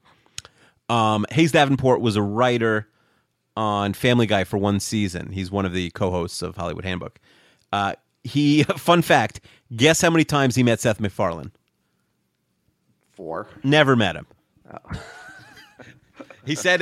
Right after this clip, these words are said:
Speaker 1: 'cause he, he said, like, "Oh, I was invited to his birthday party." He had some big, like, fortieth birthday party where
Speaker 2: Wait,
Speaker 1: he, like,
Speaker 2: he got,
Speaker 1: brought in,
Speaker 2: he
Speaker 1: like,
Speaker 2: got invited.
Speaker 1: a hundred men
Speaker 2: McFarlane
Speaker 1: or-
Speaker 2: has, like, legendary Hollywood parties.
Speaker 1: Yeah, no, he brought in, like, a forty, I don't even know if he was there. I think he was at, like, a, like, a, like, uh, the after party.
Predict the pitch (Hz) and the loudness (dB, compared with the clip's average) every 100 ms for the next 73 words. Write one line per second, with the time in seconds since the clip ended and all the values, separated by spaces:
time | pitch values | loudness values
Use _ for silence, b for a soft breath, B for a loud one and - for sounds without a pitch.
0 | 160 160 143 147 147 151 139 151 143 127 | 0 0 0 0 0 -2 -2 -2 -2 0
1 | 135 120 120 139 135 123 98 120 127 117 | 0 0 0 0 0 0 0 0 0 -4
2 | 101 90 98 92 110 95 95 87 90 101 | -4 -4 -4 -6 -6 -6 -8 -10 -14 -10
3 | 92 92 98 95 104 104 104 101 87 - | -8 -8 -8 -8 -8 -6 -6 -6 -10 -14
4 | b b 180 120 - 233 214 120 117 113 | b b -2 0 0 2 6 6 6 4
5 | 113 - 180 117 113 180 - 180 262 240 | 4 4 4 2 2 0 2 2 4 0
6 | 180 160 147 123 123 131 151 160 131 117 | -2 -2 -4 -6 -6 -4 -2 -2 -2 -4
7 | 117 135 110 85 131 135 62 - 165 208 | -4 -4 -6 -6 -4 -6 -8 -2 2 6
8 | 196 151 175 170 147 175 175 170 160 139 | 6 6 2 0 4 4 4 2 0 -2
9 | 135 - 151 143 135 131 127 120 117 _ | -4 -8 -2 0 0 0 0 -2 -6 _
10 | _ _ _ 160 220 226 185 156 156 123 | _ _ _ 0 2 2 2 2 0 -2
11 | 117 107 85 - 131 127 120 113 95 98 | -2 -2 -4 -6 -4 -4 -4 -6 -8 -12
12 | 98 98 113 107 98 101 92 - 90 98 | -14 -12 -12 -12 -12 -12 -12 -16 -18 -18
13 | 98 90 87 90 104 113 - - 87 78 | -16 -16 -16 -16 -14 -14 -14 -12 -12 -14